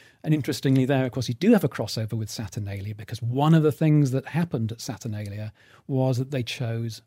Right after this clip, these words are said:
a mock king. Uh, Roman households would usually choose, say, the lowliest person in the household to be king for the day type thing.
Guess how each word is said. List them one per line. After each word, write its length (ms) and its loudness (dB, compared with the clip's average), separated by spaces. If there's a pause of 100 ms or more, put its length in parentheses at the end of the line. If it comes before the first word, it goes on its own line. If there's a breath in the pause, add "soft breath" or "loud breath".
a 40 -8
mock 460 -6
king. 460 -6 (520 soft breath)
Uh, 280 -4
Roman 300 2
households 680 -2
would 160 0
usually 300 0
choose, 520 -2 (140)
say, 160 -8
the 120 0
lowliest 500 4
person 320 0
in 80 2
the 80 -2
household 480 -6
to 40 -16
be 120 -6
king 420 -4
for 80 -8
the 80 -6
day 360 -2
type 280 -18
thing. 300 -8